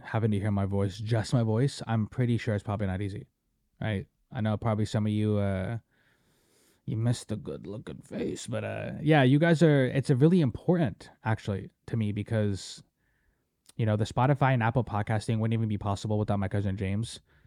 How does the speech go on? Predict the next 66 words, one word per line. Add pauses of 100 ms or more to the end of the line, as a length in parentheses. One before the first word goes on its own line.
(100)
So
the
fact
that
I'm
getting
people
who
actually
contribute
to
that,
thank
you
guys,
because
it
shows
him
that (460)
his
investment
is
worth
something,
which
that
means
a
lot
to
me
'cause
this
guy's
like
my
older
brother
for
real. (440)
I'm
scared
of
him
for
real.
<laughs>
You
know
what
I
mean?
He'll
be,
he'll
beat
me
up
for
real.
Like,
this
guy's
Captain
America.